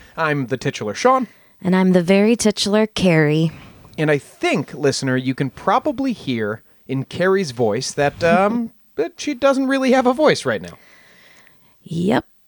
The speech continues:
Speaker 2: it has decided to leave me for the last few days.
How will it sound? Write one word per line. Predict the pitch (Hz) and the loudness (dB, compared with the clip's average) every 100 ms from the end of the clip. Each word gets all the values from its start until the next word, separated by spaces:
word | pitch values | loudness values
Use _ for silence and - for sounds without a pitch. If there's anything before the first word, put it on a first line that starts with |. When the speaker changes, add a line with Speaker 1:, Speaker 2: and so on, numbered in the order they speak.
| - | -6
Speaker 2:
it | 170 - | -4 -2
has | - 160 170 175 165 147 - | -6 -8 -6 -6 -4 -6 -4
decided | 170 - - 220 226 208 | -6 -4 -2 0 0 -2
to | - 196 | -6 0
leave | 170 160 147 | 2 2 0
me | 156 160 165 | -4 -6 -6
for | - - | -8 -10
the | 135 | -8
last | 131 - - - | -8 -8 -10 -8
few | - 131 | -6 -4
days. | - - 247 - | -4 -6 -8 -10